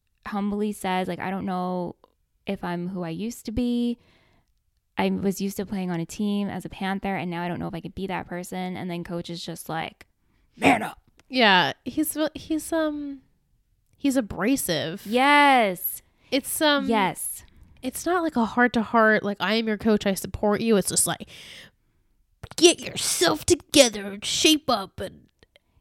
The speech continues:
Speaker 1: Yeah.
Speaker 2: is, I guess that's how, maybe that's how Smash needs to be talked to.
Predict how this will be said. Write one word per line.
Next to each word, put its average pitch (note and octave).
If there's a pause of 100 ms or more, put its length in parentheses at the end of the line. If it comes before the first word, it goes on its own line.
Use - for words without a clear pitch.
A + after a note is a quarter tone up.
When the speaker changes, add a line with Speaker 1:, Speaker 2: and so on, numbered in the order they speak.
Speaker 1:
Yeah. B4+
Speaker 2:
is, C4+
I C#4
guess D#4
that's -
how, C4
maybe A#3+
that's C4+
how C4+
Smash G#3+
needs G#3
to A#3
be F#3
talked F#3
to. C4+